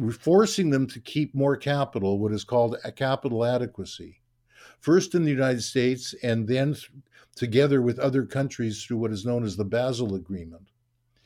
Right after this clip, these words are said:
Uh, both American banks and European banks, uh, entered this crisis with more capital on hand,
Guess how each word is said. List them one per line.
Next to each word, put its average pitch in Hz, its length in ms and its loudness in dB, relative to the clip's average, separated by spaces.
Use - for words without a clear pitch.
Uh, 120 160 4
both 131 360 6
American 156 500 4
banks 139 340 0
and 123 100 -2
European 120 640 0
banks, 87 640 -8
uh, 107 340 0
entered 139 540 2
this 196 260 4
crisis - 880 -6
with 131 240 4
more 147 300 4
capital 160 640 0
on 120 200 0
hand, 107 600 -2